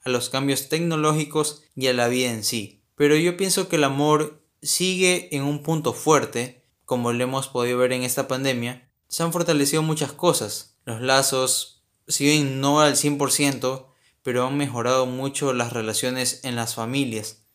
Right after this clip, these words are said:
Al estar, como dije, más tiempo en casa,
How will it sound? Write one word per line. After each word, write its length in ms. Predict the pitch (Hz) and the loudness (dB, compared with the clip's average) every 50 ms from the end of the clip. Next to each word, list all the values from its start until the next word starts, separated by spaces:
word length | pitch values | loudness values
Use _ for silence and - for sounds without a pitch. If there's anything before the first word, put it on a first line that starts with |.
| _ - | _ -6
Al 160 | - 117 113 | -4 -2 0
estar, 440 | 110 110 - - 131 127 127 135 131 | 0 0 0 2 2 2 2 0 -2
como 260 | - 117 113 113 117 | -6 -6 -4 -4 -2
dije, 440 | 127 139 131 117 120 104 - - _ _ _ _ _ | -2 -2 -2 -2 -4 -10 -10 -14 _ _ _ _ _
más 420 | - 113 113 113 120 123 131 - - | -12 -6 -2 0 0 0 0 -2 -4
tiempo 260 | 143 135 131 127 143 | -4 -4 -4 -2 -2
en 100 | 147 147 | -2 -2
casa, 460 | 143 139 131 127 - 135 127 131 - | 0 -2 -2 -2 -2 -6 -6 -10 -12